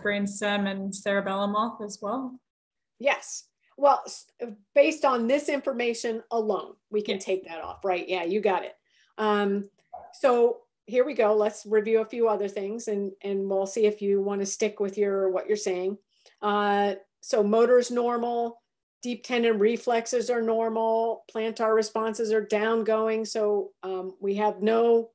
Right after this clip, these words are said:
Speaker 2: does not appear to have any corticospinal tract dysfunction. Uh, sensory is all normal, cerebellar function is normal,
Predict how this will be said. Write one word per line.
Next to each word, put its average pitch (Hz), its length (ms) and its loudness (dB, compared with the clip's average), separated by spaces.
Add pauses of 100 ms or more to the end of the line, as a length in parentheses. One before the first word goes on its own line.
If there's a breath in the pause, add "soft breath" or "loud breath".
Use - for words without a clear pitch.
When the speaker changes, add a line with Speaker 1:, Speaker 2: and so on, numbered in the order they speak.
(100)
Speaker 2:
does 208 200 -4
not 262 180 0
appear 247 520 4 (280)
to 214 80 -14
have 208 240 -2
any 233 220 0
corticospinal 220 960 -2
tract 190 320 -2
dysfunction. 196 720 -4 (840 soft breath)
Uh, 190 120 -2
sensory 240 760 2
is 220 120 6
all 226 160 2
normal, 220 480 0
cerebellar 214 720 0
function 220 420 -6
is 214 200 -2
normal, 214 680 2